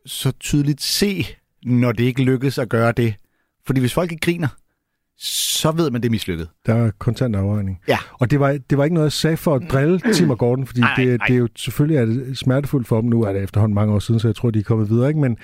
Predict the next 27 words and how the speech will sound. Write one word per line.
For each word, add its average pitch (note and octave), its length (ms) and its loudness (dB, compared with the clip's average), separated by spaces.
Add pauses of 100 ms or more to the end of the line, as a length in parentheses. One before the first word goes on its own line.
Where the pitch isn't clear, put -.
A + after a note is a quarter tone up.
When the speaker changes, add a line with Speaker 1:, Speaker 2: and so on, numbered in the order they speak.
(440)
Speaker 2:
men B2+ 240 2
det - 120 -6
er C#3 40 4
jo B2 60 4
bare C3 180 2
for, D3+ 100 0
ligesom, C#3 260 0
det C#3 100 0
er C#3 40 2
sådan C#3+ 200 0
en A#2+ 60 0
del D#3+ 120 2
af C#3 60 0
historien, C3 300 -2
der C#3+ 60 2
stoppede D3 460 0
ligesom C#3 220 2
det C#3+ 160 -2
der, C3+ 140 2 (400)
altså A#2 200 0
det C3+ 100 2
stoppede D3+ 380 0
sådan C#3 340 -2
et B2 120 -2
helt D3+ 180 0
forkert C3+ 300 -2
sted. C3+ 280 0